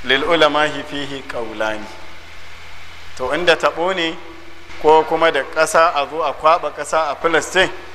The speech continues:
akan wannan malamai sun yi magana guda biyu. Na fata mun gane. Al'awwal ta farko, alkaraha.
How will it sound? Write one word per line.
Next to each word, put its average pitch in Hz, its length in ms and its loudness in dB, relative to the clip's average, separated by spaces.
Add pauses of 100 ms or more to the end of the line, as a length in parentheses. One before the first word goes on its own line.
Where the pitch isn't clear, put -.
(800)
akan 147 300 2
wannan 147 300 0
malamai 131 480 -2
sun 143 240 -8
yi 147 60 -4
magana 131 440 -2
guda 107 220 -6
biyu. - 180 -8 (1900)
Na 139 160 4
fata 131 300 2
mun 131 160 -4
gane. 123 220 0 (2500)
Al'awwal 143 500 4
ta 151 120 2
farko, 151 420 0 (1000)
alkaraha. 123 680 4